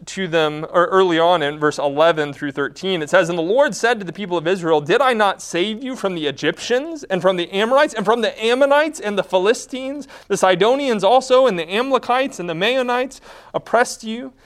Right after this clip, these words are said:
and you cried out to me, and I saved you out of their hand.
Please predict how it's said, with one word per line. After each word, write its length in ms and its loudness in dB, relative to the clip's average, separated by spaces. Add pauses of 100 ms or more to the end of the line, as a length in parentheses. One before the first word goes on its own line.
(160)
and 120 -6
you 80 -6
cried 280 0
out 180 4
to 100 -10
me, 100 -2
and 140 0
I 60 0
saved 420 -4
you 100 0
out 100 4
of 100 -4
their 120 2
hand. 460 -6